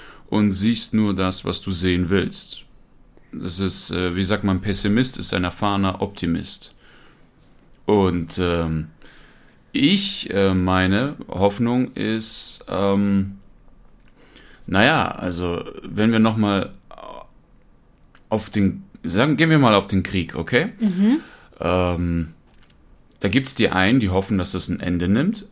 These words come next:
Speaker 1: Halte ich für Bullshit, das ist blinder Optimismus. Und dann gibt's die einen, die einfach handeln. Weißt du? Der Dumme begnügt sich mit Zittern und Hoffen, der Weise ist der Mensch der Tat.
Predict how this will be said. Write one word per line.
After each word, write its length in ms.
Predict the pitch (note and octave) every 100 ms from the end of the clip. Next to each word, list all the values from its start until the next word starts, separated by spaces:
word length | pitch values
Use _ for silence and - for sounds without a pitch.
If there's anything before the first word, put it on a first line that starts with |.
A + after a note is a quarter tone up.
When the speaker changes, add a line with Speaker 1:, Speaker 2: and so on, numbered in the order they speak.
| - - -
Speaker 1:
Halte 240 | G3+ G#3
ich 80 | -
für 100 | F#2
Bullshit, 400 | E2+ F2 - C#3
das 140 | A2
ist 100 | F#2+
blinder 420 | G2 G2 G2 F#2
Optimismus. 720 | - - F#2 F2+ F#2+ A2+ B2 G#2+
Und 100 | G2
dann 120 | G2
gibt's 240 | G2 - -
die 200 | A#2 -
einen, 520 | G2 G2+ C3 D#3+ D#3+ - - - - -
die 140 | G#2+ -
einfach 500 | A2 G#2+ A#2+ G#2+ - - -
handeln. 540 | C#3+ D3 E2+ - - - - - -
Weißt 300 | - F#2+ -
du? 200 | E3+ G#3+ -
Der 300 | - G#2 G2+
Dumme 440 | F2 - D#3 F3
begnügt 460 | B2 G2+ A#2 C#3 -
sich 160 | A2
mit 180 | A#2 G#2
Zittern 360 | - D#3 A2+ G2
und 160 | F#2
Hoffen, 400 | B2+ F#3 G#3 F#3+ F#3+
der 300 | - F#2 F2+
Weise 400 | A2 C3+ A#2+ B2+
ist 560 | - - G2 - -
der 80 | F#2+
Mensch 320 | F2+ G2+ F#2+
der 140 | - F2+
Tat. 400 | - - -